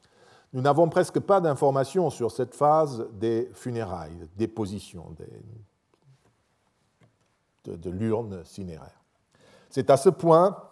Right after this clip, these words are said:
que nous devons poser une question concernant l'inhumation. Comment se déroulaient, d'après les sources écrites, les funérailles,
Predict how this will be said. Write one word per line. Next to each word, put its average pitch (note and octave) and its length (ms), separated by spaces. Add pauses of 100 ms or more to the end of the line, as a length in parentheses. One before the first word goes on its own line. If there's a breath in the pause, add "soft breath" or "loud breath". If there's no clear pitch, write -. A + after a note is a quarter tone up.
(640)
que - 80
nous A#2+ 140
devons C3 340
poser C3 460
une A#2 180
question D#3+ 560
concernant B2 560
l'inhumation. C#3 720 (640)
Comment D3 260
se - 100
déroulaient, C3 580
d'après B2 340
les A2+ 100
sources A#2 440
écrites, C#3 540 (560 soft breath)
les A#2 120
funérailles, C3+ 760